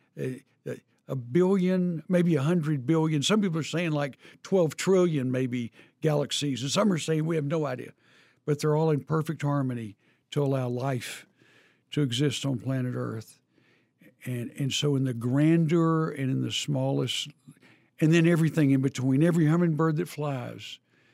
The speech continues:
you know, every flower that blooms, every sunrise that rises, every sunset that sets, God's evidence and his voice shouts about his beauty and his care for us as people.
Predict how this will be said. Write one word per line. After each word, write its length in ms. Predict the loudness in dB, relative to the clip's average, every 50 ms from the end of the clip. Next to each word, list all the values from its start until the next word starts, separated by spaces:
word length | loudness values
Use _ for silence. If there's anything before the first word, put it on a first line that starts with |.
| _ _ _ _ _
you 80 | -2 0
know, 100 | 2 2
every 160 | 2 2 2
flower 420 | 0 0 0 0 2 2 2 2 2
that 180 | 0 0 0
blooms, 520 | 0 0 2 2 0 -2 -4 -6 -6 -4 -2
every 180 | -2 0 0 0
sunrise 640 | 2 2 2 2 2 2 2 2 2 0 0 -2 -2
that 100 | -4 -4
rises, 420 | -2 -2 -2 0 -2 -2 -2 -4
every 200 | -4 -4 -4 -4
sunset 520 | -4 -4 -4 -2 -2 -2 -2 -2 -4 -4 -4
that 120 | -6 -10 -8
sets, 480 | -8 -8 -8 -10 -10 -12 -14 -18 -18 _ _ _ _ _ _ _ _ _ _ _ _ _ -4
God's 500 | -2 0 0 0 -2 -2 -4 -6 -6 -8 _ _ _ _ _ _ _ _ _ -4
evidence 580 | -2 -2 -2 -2 -4 -4 -8 -8 -6 -6 -6
and 100 | -4 -6
his 120 | -6 -6 -8
voice 400 | -8 -8 -6 -6 -6 -6 -8 -8
shouts 1080 | -8 -6 -6 -4 -2 0 2 2 4 4 2 0 0 0 0 2 2 2 2 0 -2 -6 _ _ _ _ _ _ _ _ _ _ _ _ _ _ _ _ -4
about 380 | -4 -2 0 0 0 0 0 0
his 180 | 0 0 0
beauty 640 | 0 2 4 4 6 6 4 2 2 0 -2 -4 -8 -12 -8
and 280 | -6 -4 -2 0 0 0
his 200 | 0 0 -2 -2
care 300 | -2 -2 -2 -2 -2 -2
for 240 | -4 -4 -6 -4
us 240 | -4 -2 -2 -2 -2
as 80 | -2 -4
people. 480 | -8 -6 -6 -6 -6 -8 -10 -12 -12